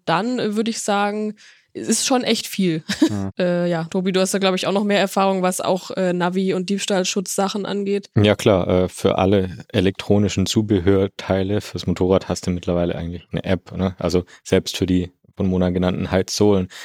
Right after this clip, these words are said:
Speaker 3: Wir haben jetzt ganz frisch, äh, einen Heizhandschuhtest gemacht, da gibt's auch ein paar von Furigon, ähm, die auch mit einer App funktionieren, wo du dann quasi, äh,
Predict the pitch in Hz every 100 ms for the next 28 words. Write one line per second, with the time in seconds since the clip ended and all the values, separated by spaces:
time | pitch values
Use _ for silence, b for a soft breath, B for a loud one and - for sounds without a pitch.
0 | B - 87 92 - 95 92 - 98 -
1 | 95 90 87 82 - 92 87 - 104 120
2 | 104 - 98 - 98 98 - 92 90 -
3 | 95 104 - b b b b b - 98
4 | 98 - - 98 - 92 90 90 b b
5 | b - - 92 95 92 98 107 107 98
6 | 95 92 90 95 98 107 120 - - 90
7 | 87 98 - 101 95 98 101 113 107 90
8 | 92 92 92 87 95 90 - b b b
9 | b b - 87